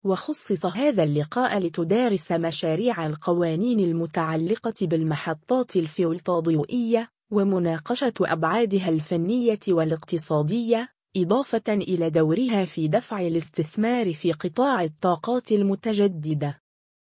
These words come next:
جلسات استماع قبل المرور إلى الجلسة العامة. وكانت لجنة الاستثمار والتعاون الدولي بالمجلس قد عقدت،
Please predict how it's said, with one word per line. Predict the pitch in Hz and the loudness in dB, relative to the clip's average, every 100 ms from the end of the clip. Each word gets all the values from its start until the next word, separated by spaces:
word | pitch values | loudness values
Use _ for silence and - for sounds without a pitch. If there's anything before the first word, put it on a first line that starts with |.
| _ | _
جلسات | 190 202 202 202 294 311 - | 2 4 4 4 2 2 0
استماع | 190 - 202 233 262 208 | -4 0 2 2 2 0
قبل | 160 254 220 202 | 0 -2 2 2
المرور | 185 190 196 277 262 | 2 2 0 0 0
إلى | 233 190 185 | 0 2 4
الجلسة | 160 156 190 240 - 226 - 202 | 4 2 2 2 -2 -6 0 2
العامة. | 190 240 214 156 139 139 _ _ _ _ _ _ - | 2 0 2 2 0 -4 _ _ _ _ _ _ 0
وكانت | 196 - 294 294 208 - | 0 2 2 2 0 2
لجنة | 226 214 208 202 | 2 2 0 0
الاستثمار | 170 160 - 156 - 220 240 202 | 0 -2 -2 -4 0 0 2 2
والتعاون | 165 160 - 185 202 269 208 170 | 2 0 0 0 2 2 2 0
الدولي | 156 156 165 160 214 220 175 | 0 2 2 2 -2 0 0
بالمجلس | 160 160 170 240 190 170 - | 2 2 2 0 0 -4 -2
قد | - 160 | -4 -2
عقدت، | 156 240 - 269 247 262 - - | 0 -2 -2 0 2 0 -2 -20